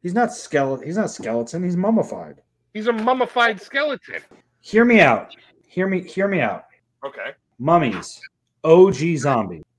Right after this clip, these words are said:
Speaker 2: Okay.
Speaker 1: Okay. Then there's zombies, right?
Speaker 2: Yes.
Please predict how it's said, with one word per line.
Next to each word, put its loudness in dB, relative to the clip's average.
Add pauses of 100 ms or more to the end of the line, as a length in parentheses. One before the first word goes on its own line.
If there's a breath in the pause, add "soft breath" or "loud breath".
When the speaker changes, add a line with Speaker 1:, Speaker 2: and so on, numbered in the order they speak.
Speaker 2:
Okay. -6 (260)
Speaker 1:
Okay. -8 (140)
Then 0
there's 0
zombies, -4 (140)
right? -4 (520 loud breath)
Speaker 2:
Yes. -6